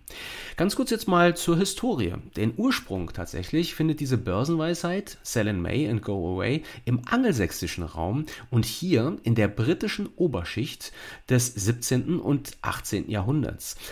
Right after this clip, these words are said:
Die reichen Lords, die reichen Earls und so weiter, die bestimmten damals als größte Anlegergruppe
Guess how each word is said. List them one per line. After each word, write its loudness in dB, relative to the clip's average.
Die 6
reichen 6
Lords, 4
die -4
reichen -2
Earls 2
und 0
so 0
weiter, -2
die 0
bestimmten 2
damals 0
als -2
größte 2
Anlegergruppe 2